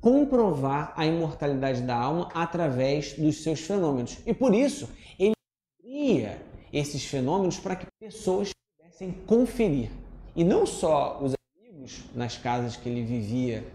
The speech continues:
comprovavam esses fenômenos, mas pessoas muito importantes, cientistas, como aquele mesmo que investigou o fenômeno das irmãs Fox, o William Crookes.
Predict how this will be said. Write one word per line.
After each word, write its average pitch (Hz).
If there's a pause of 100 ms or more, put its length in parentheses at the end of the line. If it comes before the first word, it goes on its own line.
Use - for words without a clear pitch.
(120)
comprovavam 139
esses -
fenômenos, 131 (260)
mas 151
pessoas 196 (220)
muito 175 (100)
importantes, 127 (260)
cientistas, 196
como 226
aquele 285
mesmo 254
que - (160)
investigou 175
o 147
fenômeno 165
das 147
irmãs 135
Fox, - (300)
o 233
William 233
Crookes. -